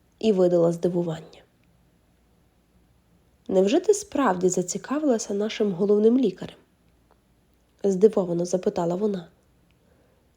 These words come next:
«Ну, можливо, ти й справді зуміла зацікавити себе ним.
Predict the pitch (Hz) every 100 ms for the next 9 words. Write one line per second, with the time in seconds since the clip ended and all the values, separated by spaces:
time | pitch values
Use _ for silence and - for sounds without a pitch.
0 | _ _ _ _ 196 190 180 175 - _
1 | _ _ 190 190 190 202 190 190 196 185
2 | - - 320 233 175 170 190 190 180 170
3 | 180 180 247 - 180 170 165 190 - 190
4 | 214 226